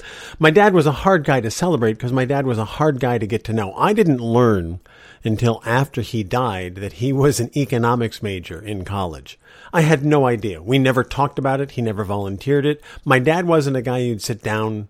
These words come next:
and have a chat with. He was just a very, um, I guess the best way to put it is intimidating. My dad was six foot three inches tall,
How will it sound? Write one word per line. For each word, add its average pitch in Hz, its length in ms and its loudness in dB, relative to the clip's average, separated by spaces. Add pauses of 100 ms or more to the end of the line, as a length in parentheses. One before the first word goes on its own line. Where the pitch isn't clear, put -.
(100)
and 98 260 -10
have 107 220 -8
a 113 60 -6
chat - 520 -8
with. 76 300 -18 (420)
He 127 180 -2
was 113 260 -4
just 127 280 -4
a 117 60 -2
very, 120 500 -2 (340)
um, 117 520 -4 (160)
I 120 120 -8
guess 151 320 -6
the 117 120 -10
best 107 420 -6
way 120 100 -2
to 113 80 -4
put 113 260 -6
it 107 220 -8
is 104 440 -8
intimidating. 113 800 -6 (680)
My 131 100 2
dad 139 220 4
was 127 140 -2
six - 360 -6
foot 143 280 -4
three 127 420 -4
inches 107 360 -6
tall, - 400 -12